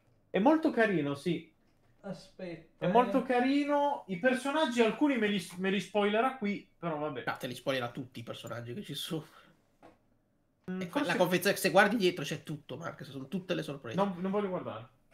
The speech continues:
Speaker 2: Ok, l'ho
Speaker 1: Non voglio
Speaker 2: messo,
Speaker 1: guardare.
Speaker 2: l'ho messo qua dietro,
Speaker 1: Non
Speaker 2: vicino.
Speaker 1: voglio guardare.
Speaker 2: Che cazzo però, eh?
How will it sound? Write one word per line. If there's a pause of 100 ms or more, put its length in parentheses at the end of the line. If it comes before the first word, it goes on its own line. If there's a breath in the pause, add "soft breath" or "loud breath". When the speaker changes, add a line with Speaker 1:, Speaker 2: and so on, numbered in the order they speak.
Speaker 2:
Ok, (460)
l'ho
Speaker 1:
Non
voglio
Speaker 2:
messo,
Speaker 1:
guardare.
Speaker 2:
l'ho
messo
qua
dietro, (160)
Speaker 1:
Non
Speaker 2:
vicino.
Speaker 1:
voglio
guardare. (380)
Speaker 2:
Che
cazzo
però,
eh?